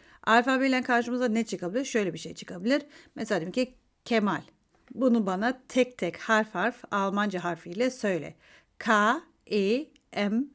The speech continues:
A, L. Yani yazılı sınavda da böyle bir şey gelebilir mesela. Ya da diyelim ki İstanbul. İ, S, T, A, N, B, U, L.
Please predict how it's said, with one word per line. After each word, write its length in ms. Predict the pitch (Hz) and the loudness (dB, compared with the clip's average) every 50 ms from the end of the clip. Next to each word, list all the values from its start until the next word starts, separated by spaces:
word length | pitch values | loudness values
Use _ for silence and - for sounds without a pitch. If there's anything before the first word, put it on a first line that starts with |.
| _ _ _ - | _ _ _ -4
A, 320 | - 190 180 180 202 247 262 254 - _ _ - | -2 0 2 2 2 0 -2 -4 -12 _ _ -4
L. 200 | 208 196 160 - - _ _ _ _ _ _ _ _ _ _ - | -4 -2 -4 -6 -10 _ _ _ _ _ _ _ _ _ _ -12
Yani 440 | - 185 185 180 180 180 180 - - - - | -10 -6 -6 -6 -6 -6 -8 -10 -12 -6 -2
yazılı 280 | 302 277 202 190 190 190 | 0 0 0 0 -2 -4
sınavda 360 | 190 - 196 185 165 - 180 | -4 -4 -4 -4 -4 -4 -4
da 80 | 180 | -4
böyle 200 | 190 196 170 160 | -2 -2 -4 -4
bir 40 | 160 | -6
şey 140 | - 196 196 | -6 -6 -4
gelebilir 360 | 196 202 185 185 180 185 185 | -2 -2 -2 -2 -4 -4 -4
mesela. 420 | 170 170 160 160 - - 110 - - _ - - - - - _ _ - | -4 -4 -6 -8 -10 -12 -14 -14 -16 _ -20 -20 -20 -20 -20 _ _ -8
Ya 120 | - 185 175 | -4 -2 -2
da 100 | 190 185 | 0 0
diyelim 160 | 190 185 180 | -2 -2 -2
ki 120 | - 220 | -4 -6
İstanbul. 640 | - 196 - - - 220 202 196 196 190 160 131 - - _ _ _ _ _ _ _ _ _ _ _ - | -6 -8 -8 -4 -2 0 0 0 0 -2 -4 -6 -8 -10 _ _ _ _ _ _ _ _ _ _ _ -2
İ, 440 | 233 226 226 226 240 269 339 349 - - _ _ _ | 0 2 2 2 2 2 0 -4 -6 -14 _ _ _
S, 400 | - 202 208 240 254 - - - - _ _ _ _ - | -2 0 0 0 0 -2 -6 -10 -14 _ _ _ _ 0
T, 440 | - 233 214 208 214 233 269 285 - _ _ _ _ - | 2 4 6 6 4 4 2 -2 -6 _ _ _ _ -2
A, 360 | 202 196 185 185 190 202 226 254 - _ _ _ _ - | 0 2 2 2 2 0 0 -2 -8 _ _ _ _ -6
N, 340 | 196 196 190 202 226 247 285 - _ _ _ - | -4 -2 0 0 0 0 -2 -4 _ _ _ -12
B, 460 | 170 160 180 214 196 196 220 247 285 - - _ _ - | -2 4 6 6 6 6 4 2 0 -4 -12 _ _ -4
U, 400 | - 220 208 208 220 254 285 - _ _ _ _ - 226 | 0 2 2 4 2 0 -2 -6 _ _ _ _ 2 4
L. 200 | 220 196 147 | 4 4 2